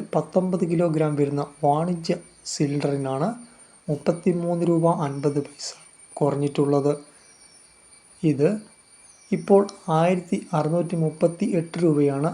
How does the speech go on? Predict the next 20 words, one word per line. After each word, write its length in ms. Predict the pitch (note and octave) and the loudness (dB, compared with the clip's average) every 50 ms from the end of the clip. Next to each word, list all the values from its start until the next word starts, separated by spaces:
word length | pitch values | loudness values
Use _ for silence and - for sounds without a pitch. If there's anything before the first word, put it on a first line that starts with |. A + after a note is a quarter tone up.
| - - | -4 -4
നിലവിൽ 360 | D#3 D3 D3 D3 C#3+ D#3 F#3 C4 C#4+ - - - | -2 0 0 2 2 2 0 0 -4 -8 -8 -4
വാണിജ്യ 400 | D3+ C#3+ C#3+ C#3+ D3 C#3 C#3 E3+ E3+ - | -4 -2 -2 -2 -4 -4 -4 -6 -6 -6
സിലിണ്ടറിൻ്റെ 600 | - - E3 C#3+ C#3 C#3 C#3 C3+ C#3 C3 C#3+ D3+ A3 F3 | -6 -4 -4 -4 -4 -6 -6 -6 -4 -2 -2 -2 -2 -2
വില. 180 | C#3+ C#3 C3+ C#3+ C3+ - - - _ _ _ _ _ _ _ _ _ _ _ _ _ _ _ _ _ _ _ _ _ _ _ _ _ _ - | -2 -2 -2 -2 -2 -4 -8 -16 _ _ _ _ _ _ _ _ _ _ _ _ _ _ _ _ _ _ _ _ _ _ _ _ _ _ -2
ഇതിൽ 240 | E3+ E3 D3 D#3+ F#3+ A3 - - - - | 0 2 2 2 0 0 -4 -8 -10 -8
മുപ്പത്തിമൂന്ന് 680 | E3 D3+ - - F3 E3 - - F3 F3 F3 F3 F3 F3 | -8 -6 -4 -4 -4 -2 -2 -2 0 0 0 0 0 2
രൂപ 180 | F3 E3 E3+ E3+ F#3 - F#3+ | 2 4 4 2 2 0 -2
അൻപത് 380 | D#3 D3 D3+ D3+ - D#3+ D#3+ F3+ E3+ - - | -4 -4 -4 -4 -6 -6 -4 -6 -8 -6 -2
പൈസയാണ് 580 | E3 C#3+ D3 C#3+ - - D3 C#3 C3+ C#3 E3+ G#3+ D4 - - | 0 0 0 0 -2 -4 -4 -4 -2 -4 -4 -6 -6 -8 -10
ഇപ്പോൾ 260 | E3 D#3+ - E3 F3 A3 - - - | -12 -6 -2 -2 -2 -2 -2 -2 0
കുറഞ്ഞിരിക്കുന്നത്. 800 | D#3+ D3+ D3 C#3+ C#3+ C#3+ C3+ C#3 C3+ C#3+ C3+ C#3 C#3 C3 C#3 C#3+ - - _ _ _ _ _ _ _ - _ _ _ _ _ _ _ _ _ _ _ - | 0 0 2 2 0 0 0 0 0 -2 -2 -2 -2 -2 -2 -2 -4 -10 _ _ _ _ _ _ _ -20 _ _ _ _ _ _ _ _ _ _ _ -4
വേറൊരു 400 | E3 D3 C#3 C3+ C#3+ C#3 C3+ D3 G#3+ G#3+ - | -2 -2 0 0 0 0 0 -2 -4 -4 -2
വാർത്ത 320 | - D3 C#3+ C#3 C3+ - - - G#3+ | 0 2 2 0 0 -2 -2 -2 0
വരുന്നത് 540 | G3 C#3+ C#3+ C#3+ C#3+ C#3+ C#3 C3+ C3 C#3+ E3+ A3 A3 - - _ _ _ _ _ _ _ _ - | 0 0 0 0 0 -2 -2 -2 -2 -2 -2 -2 -4 -10 -18 _ _ _ _ _ _ _ _ -4
യൂണിയൻ 380 | F3+ F3 F#3 G3+ G#3 G#3 G3 F3+ D#3+ | -2 0 2 4 4 4 4 4 4
ബാങ്കിൽ 320 | D#3 D#3 D#3 D3+ D#3+ E3 - - - - _ _ _ _ | 4 4 4 2 0 0 -2 -4 -10 -14 _ _ _ _
അക്കൗണ്ട് 460 | - E3+ D#3 - - E3+ E3+ E3+ D#3 C#3+ | 0 0 0 2 4 4 4 4 4 0
ഉള്ളവർക്ക് 480 | C3 C3+ C3+ C3 C3+ C3 C3 - G3 C#4 F4+ G#4 A#4 - - - E3+ - _ _ _ _ _ _ _ _ - - G3 | 0 0 -2 -2 -2 -2 -2 0 -2 0 -2 -4 -10 -10 -6 -4 -4 -4 _ _ _ _ _ _ _ _ -2 4 6
ഇനി 120 | F3 F3 F#3 | 6 6 6
മുതൽ 280 | F3+ F3+ E3 D#3+ F3+ | 4 4 4 4 4